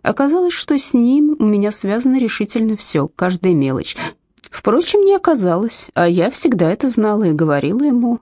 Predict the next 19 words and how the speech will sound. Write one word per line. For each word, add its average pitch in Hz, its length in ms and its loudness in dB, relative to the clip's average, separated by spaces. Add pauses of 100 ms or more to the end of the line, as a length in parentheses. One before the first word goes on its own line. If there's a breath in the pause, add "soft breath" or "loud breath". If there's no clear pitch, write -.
об 185 160 0
этом 196 240 0
каждый 185 360 0
день. 175 280 -2 (180)
Стоит 359 380 0
жить 233 300 -2
от 302 160 -6
того, 175 240 2
что - 240 -2
ты - 160 -4
есть 151 320 -2
на 185 100 0
свете. - 520 -8 (460)
А 175 100 0
теперь - 440 -6 (300)
как - 200 -2
же 143 120 -6
мне 135 180 0
быть? - 400 -8